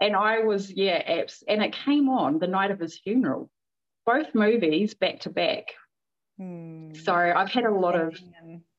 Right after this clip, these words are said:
Speaker 2: Yeah.
Speaker 1: amazing things like that happen. Valentine's Day, the first Valentine's Day, my favourite shoe company sent me a,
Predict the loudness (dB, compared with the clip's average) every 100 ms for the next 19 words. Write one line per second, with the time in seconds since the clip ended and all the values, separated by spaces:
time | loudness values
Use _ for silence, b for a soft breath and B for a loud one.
0 | -14 -6 -2 2 2 2 0 0 0 0
1 | 0 0 -2 -2 -4 -4 -2 0 2 0
2 | 0 0 0 0 0 0 -2 -4 -4 -2
3 | -2 0 -2 0 -2 0 0 0 -2 -4
4 | -2 -2 0 -2 0 -4 -6 -2 -2 0
5 | -2 -2 -2 -2 -4 0 0 2 2 2
6 | 2 0